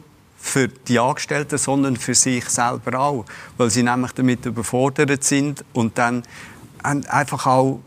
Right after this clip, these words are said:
krank werden an dieser Position, die sie haben, wo sie eigentlich gar nicht angehören. Aber sie haben das gelernt und sie haben die Legitimation mit dem Diplom.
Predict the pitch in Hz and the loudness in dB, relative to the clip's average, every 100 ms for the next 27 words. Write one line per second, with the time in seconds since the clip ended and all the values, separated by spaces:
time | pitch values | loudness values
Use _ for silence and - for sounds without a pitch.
0 | _ - - 139 151 180 - 175 147 - | _ -6 0 2 2 0 -4 -2 -2 -2
1 | 127 - 123 120 - - - - 127 120 | -6 -4 -2 -2 -2 -14 -4 0 2 0
2 | - 131 131 - 139 143 135 131 120 139 | 0 0 0 2 2 2 2 0 0 0
3 | 131 117 123 - 123 131 135 117 - 120 | -4 -8 -8 -6 -6 -4 -6 -6 -6 -4
4 | 127 113 123 127 131 135 123 - - 127 | -4 -4 -6 -6 -6 -4 -4 -6 -4 0
5 | 139 190 190 - - - 127 120 107 127 | 2 4 0 -2 -8 -4 0 0 -2 -4
6 | - 135 165 151 117 135 127 139 147 143 | -2 0 0 0 0 2 2 0 -4 -4
7 | 151 - 151 139 - 190 165 113 127 107 | -4 -4 -4 -4 -4 0 2 2 -4 -14
8 | - 139 135 151 139 151 185 160 101 | -2 0 2 -2 -4 -4 -4 -4 -6